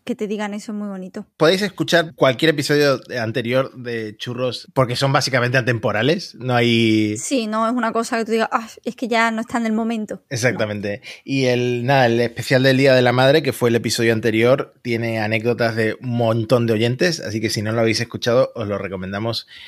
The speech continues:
Speaker 2: eh, mucho.
Speaker 1: Sí.
Speaker 2: Y además, eh, estábamos tristes porque a mi madre no le había gustado el episodio anterior y el del Día de la
Speaker 1: <laughs>
Speaker 2: Madre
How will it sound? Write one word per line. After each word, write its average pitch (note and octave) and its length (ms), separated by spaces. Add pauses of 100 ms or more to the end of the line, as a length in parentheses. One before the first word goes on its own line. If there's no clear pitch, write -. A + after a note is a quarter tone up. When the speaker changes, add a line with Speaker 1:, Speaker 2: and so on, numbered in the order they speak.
(160)
Speaker 2:
eh, G#2 220
mucho. D3 400
Speaker 1:
Sí. - 100
Speaker 2:
Y - 60
además, B2 480
eh, A2+ 160
estábamos B2+ 440
tristes D3 360
porque A2+ 200
a G#2 40
mi B2 100
madre C3+ 280
no C#3 100
le C#3+ 80
había C3+ 160
gustado C3 540
el A#2 100
episodio A2+ 380
anterior C3 500
y B2 140
el A2 100
del G#2+ 140
Día A#2+ 160
de B2 80
la A#2+ 80
Speaker 1:
<laughs> B2 80
Speaker 2:
Madre C3 320